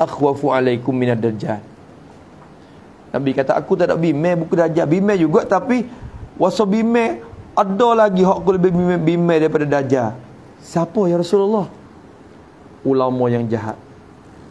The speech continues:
Nabi kata, ulama usu. Depan tu. Itu rajulun yang ketiga. Wa baqiya amruhu fi khataril masyiati.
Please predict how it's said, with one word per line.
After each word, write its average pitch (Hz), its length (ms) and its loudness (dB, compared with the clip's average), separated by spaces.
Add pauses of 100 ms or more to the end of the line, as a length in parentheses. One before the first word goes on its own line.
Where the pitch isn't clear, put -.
(100)
Nabi 110 240 -8
kata, 107 180 -14 (880)
ulama 123 400 0
usu. - 320 -10 (1400)
Depan 117 400 -2
tu. - 240 -10
Itu 170 320 0
rajulun 170 480 2
yang 151 160 0
ketiga. 123 640 -4 (2500)
Wa 160 160 4
baqiya 202 800 4
amruhu 196 800 2
fi 190 320 0
khataril 185 800 2
masyiati. 170 1040 2